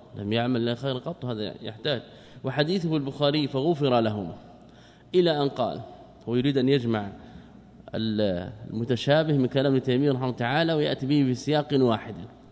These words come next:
ولا يأتي بأول الكلام ولا آخره. ومعلوم كما مر معنا ابن تيمية رحمه الله تعالى قد يذكر مثل هذه الألفاظ، وفي بعض التحريف قد يذكر مثل هذه الألفاظ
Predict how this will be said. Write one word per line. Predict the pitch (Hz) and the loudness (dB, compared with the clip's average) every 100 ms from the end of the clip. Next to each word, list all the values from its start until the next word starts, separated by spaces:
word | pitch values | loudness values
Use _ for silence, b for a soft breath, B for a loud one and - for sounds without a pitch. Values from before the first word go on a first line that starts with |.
| - | -8
ولا | 135 175 | -2 2
يأتي | 180 170 147 | 2 2 0
بأول | 139 165 156 143 | 0 2 2 2
الكلام | 135 160 170 180 | 2 0 0 0
ولا | 165 143 | 0 0
آخره. | 139 143 107 101 - - B B B - | 0 -2 -2 -4 -10 -20 B B B -4
ومعلوم | 123 123 139 165 143 120 | 0 2 4 4 4 2
كما | 135 127 | 0 2
مر | 139 131 | 2 2
معنا | 123 143 139 | 2 2 0
ابن | 120 | 0
تيمية | 127 131 | 0 0
رحمه | 123 | 0
الله | 123 110 | -2 -4
تعالى | 127 156 147 | -2 0 0
قد | 143 131 | 0 2
يذكر | 147 120 127 131 B B B B 123 | 2 2 -2 -4 B B B B -2
مثل | 120 127 | 2 2
هذه | 139 127 127 | 2 2 2
الألفاظ، | 110 113 135 156 175 135 - - - | 2 0 2 0 0 -6 -14 -20 -8
وفي | 107 101 131 | -8 -2 -2
بعض | 131 135 123 | 0 -2 -4
التحريف | 117 113 131 151 110 B B B - | -8 -6 0 0 0 B B B -6
قد | 123 143 | -2 0
يذكر | 170 143 | 0 2
مثل | 147 151 135 | 2 2 0
هذه | 147 143 | 0 0
الألفاظ | 123 123 - 113 175 | 0 -2 -2 2 2